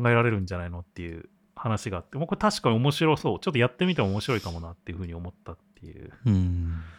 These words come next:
Speaker 1: のとかね。まあ、あとなんか、
Speaker 2: 確かに。
Speaker 1: 全体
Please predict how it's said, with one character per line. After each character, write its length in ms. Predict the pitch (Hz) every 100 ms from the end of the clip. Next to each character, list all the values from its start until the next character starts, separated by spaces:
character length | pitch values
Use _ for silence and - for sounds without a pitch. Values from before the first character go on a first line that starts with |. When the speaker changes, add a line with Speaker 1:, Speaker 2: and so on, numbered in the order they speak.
| - _ _
Speaker 1:
の 100 | 101
と 120 | 92 -
か 140 | - -
ね。 160 | 101 _ _ _ - - _ _ _ - 139
ま 100 | 143
あ、 20 |
あ 20 |
と 100 | 135
な 100 | 117
ん 40 | 104
か、 240 | 87 95
Speaker 2:
確 160 | - -
か 60 | -
に。 40 | - _ -
Speaker 1:
全 240 | 143 135
体 380 | - 131 131 143